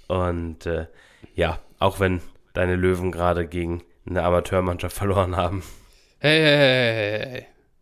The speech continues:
Speaker 2: Was für eine Amateurmannschaft. Das war der T S V Hauptstadt. Das ist <laughs> eine
Speaker 1: <laughs>
Speaker 2: Macht. Eine Macht in irgendeinem Teil von Franken. Äh, da kann man nichts sagen. Ja, Gratulation nach Hauptstadt.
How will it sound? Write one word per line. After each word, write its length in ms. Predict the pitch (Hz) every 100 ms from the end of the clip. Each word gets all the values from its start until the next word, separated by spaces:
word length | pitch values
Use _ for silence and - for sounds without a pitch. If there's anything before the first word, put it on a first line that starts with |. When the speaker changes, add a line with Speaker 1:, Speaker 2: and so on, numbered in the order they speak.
| _
Speaker 2:
Was 220 | 135 147
für 140 | - 151
eine 120 | 135
Amateurmannschaft. 760 | 131 127 123 104 113 123 -
Das 200 | 113 -
war 160 | 139 143
der 380 | 151 143 139 135
T 140 | 151
S 120 | 151
V 200 | - 139
Hauptstadt. 600 | 147 143 - 110 - - - _ -
Das 180 | 120
ist 220 | 131 127 151 147
<laughs> 160 | 190 -
eine 200 | 170 160
Speaker 1:
<laughs> 60 |
Speaker 2:
Macht. 380 | 160 151 - - - - - -
Eine 220 | 139 147
Macht 300 | 147 - -
in 360 | 139 135 131 -
irgendeinem 500 | 160 156 123 123 127
Teil 220 | - 131
von 160 | 127 120
Franken. 440 | - 117 - 110 - - - - - - _
Äh, 220 | - 107 104
da 100 | 110
kann 180 | -
man 100 | 127
nichts 160 | 120 -
sagen. 320 | 101 101 98 _
Ja, 220 | - 110 -
Gratulation 640 | - 147 151 160 156 - 185
nach 120 | 160
Hauptstadt. 580 | 165 180 - 185 175